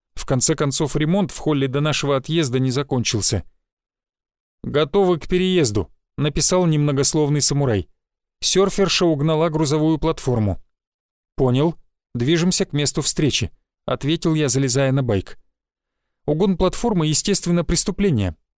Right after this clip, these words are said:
Но разве для нас это проблема?" Безымянная вновь села позади меня. Она почти не изменилась,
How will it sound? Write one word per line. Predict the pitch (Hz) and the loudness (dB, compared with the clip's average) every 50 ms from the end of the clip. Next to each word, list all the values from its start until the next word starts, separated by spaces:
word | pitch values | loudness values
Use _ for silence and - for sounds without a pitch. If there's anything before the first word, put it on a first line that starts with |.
| _ _ _ - | _ _ _ 0
Но | 147 170 180 175 | 0 2 2 4
разве | 165 151 135 117 123 147 139 | 4 2 2 2 0 0 0
для | 135 139 139 | 0 0 2
нас | 135 143 147 - - 127 | 2 2 0 0 0 -2
это | - - | -2 -4
проблема?" | - - 127 110 104 113 135 180 165 107 85 - - _ _ _ _ _ _ _ _ _ _ _ _ _ _ _ - | -2 0 0 0 2 2 0 2 0 0 -4 -6 -10 _ _ _ _ _ _ _ _ _ _ _ _ _ _ _ -6
Безымянная | - 135 123 135 165 190 220 220 214 214 202 165 | -2 0 0 2 2 2 2 2 2 2 2 0
вновь | 147 175 202 196 | 0 0 0 0
села | - - 175 165 175 | 0 0 2 2 0
позади | 165 - 143 123 143 135 143 156 | 0 0 0 0 0 0 0 0
меня. | 156 143 123 98 85 - _ _ _ _ _ _ _ _ _ _ _ _ _ - | 0 2 0 0 -2 -6 _ _ _ _ _ _ _ _ _ _ _ _ _ -6
Она | 139 147 151 143 | -4 -4 -4 -2
почти | - 165 - - - - 170 | -2 -2 -2 -2 -2 0 0
не | 165 160 160 | 0 2 0
изменилась, | 151 143 151 170 175 165 127 104 98 - - - | 0 0 0 0 2 2 2 0 0 0 -2 -4